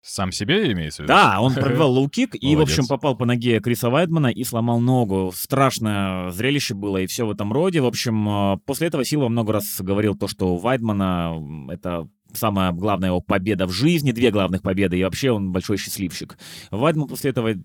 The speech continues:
Speaker 2: два раза точно защитил титул, и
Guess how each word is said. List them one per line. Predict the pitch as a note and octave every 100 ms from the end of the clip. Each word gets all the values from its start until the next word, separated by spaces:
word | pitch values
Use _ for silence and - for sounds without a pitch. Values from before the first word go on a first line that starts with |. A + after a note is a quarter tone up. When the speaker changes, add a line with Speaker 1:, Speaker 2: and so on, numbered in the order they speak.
| _
Speaker 2:
два | G2 A2+ B2 A2+ G#2
раза | A2 G2+
точно | G2+ A2+ G2+ F#2
защитил | F#2 - - F#2+
титул, | - F3 F3 E3+ C#3+ - - - -
и | F#2+ A2+ C3 C3+